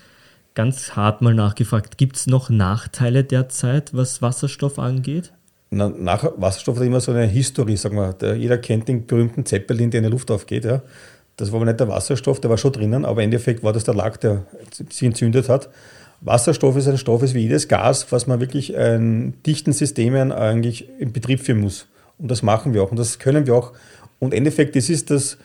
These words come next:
Speaker 2: das Kostenintensive. Man muss den Wasserstoff dauernd in einem dichten System halten. Ja.
Speaker 1: Mhm.
Speaker 2: Jeder kennt bei der Tankstelle, wenn ich hingehe, wenn ich jetzt Diesel oder Benzin tanke, habe ich ein offenes System, ich nehme die Zapfsäule,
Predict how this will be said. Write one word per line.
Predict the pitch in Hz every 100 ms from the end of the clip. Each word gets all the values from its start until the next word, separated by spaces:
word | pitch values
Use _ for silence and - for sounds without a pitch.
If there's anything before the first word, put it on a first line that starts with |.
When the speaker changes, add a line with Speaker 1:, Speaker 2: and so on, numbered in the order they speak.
| - _ _ _ _ _
Speaker 2:
das | 131 -
Kostenintensive. | 143 143 143 131 131 139 127
Man | 117 123
muss | 151 - -
den | 131
Wasserstoff | 113 117 - 139 143 143
dauernd | 113 110 127
in | 131 120
einem | 117 113
dichten | 135 -
System | - 117 110 98
halten. | 101 104
Ja. | 101 127 - - -
Speaker 1:
Mhm. | 107
Speaker 2:
Jeder | 139
kennt | 143 135 131
bei | 143
der |
Tankstelle, | 120 107 127 - 139
wenn | 135
ich | 123
hingehe, | 143 143 151 143 127
wenn |
ich | 127 123
jetzt | 135 -
Diesel | 131 139 147
oder | 139
Benzin | 139 - 139
tanke, | - 113 123 151
habe | 131
ich |
ein | 143
offenes | 123 123 139 131
System, | 143 120 135
ich | 143
nehme | 135
die | 147
Zapfsäule, | 139 110 - 139 147